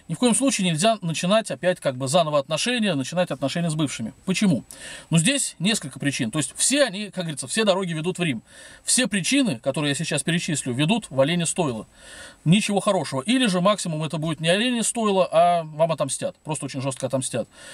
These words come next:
Вы нарветесь и сто раз пожалеете, что попытались что-то там возродить или кого-то там использовать. Используют, скорее всего, вас.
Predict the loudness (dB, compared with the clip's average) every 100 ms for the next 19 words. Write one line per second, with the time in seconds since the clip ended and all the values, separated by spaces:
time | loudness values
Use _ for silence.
0 | -10 0 4 4 2 -2 -4 -2 0 2
1 | 2 2 -4 0 0 0 -4 -4 -2 -2
2 | -4 -2 0 0 -2 -8 -2 0 0 2
3 | 2 2 -2 -4 -20 -20 -2 0 2 2
4 | 2 2 0 0 0 0 -2 -4 -6 -8
5 | -6 -2 0 0 -2 0 0 0 2 2
6 | 0 -6